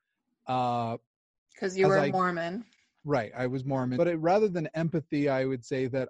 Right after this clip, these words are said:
Speaker 1: I try to maintain the position, they're not irredeemable. Like,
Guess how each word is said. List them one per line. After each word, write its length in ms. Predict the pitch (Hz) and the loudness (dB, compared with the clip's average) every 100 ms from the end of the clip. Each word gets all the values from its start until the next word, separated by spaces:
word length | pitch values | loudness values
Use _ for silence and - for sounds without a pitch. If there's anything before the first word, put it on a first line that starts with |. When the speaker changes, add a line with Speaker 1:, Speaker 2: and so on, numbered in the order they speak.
| - | -4
Speaker 1:
I 200 | 123 123 | -2 -4
try 300 | - 151 160 | -2 0 0
to 80 | |
maintain 520 | 160 147 135 - 151 147 | 0 -4 -6 -6 -4 -4
the 100 | 135 | -4
position, 680 | 139 123 123 - 127 117 117 _ _ _ | -4 -4 -6 -4 -6 -6 -8 _ _ _
they're 260 | - 135 135 | -6 -2 -2
not 340 | 139 143 151 - | 0 0 0 -2
irredeemable. 1000 | 135 131 120 113 107 107 101 - - 156 - _ _ _ | -4 -4 -4 -8 -10 -10 -12 -14 -14 -14 -16 _ _ _
Like, 280 | 127 117 113 | -4 -4 -6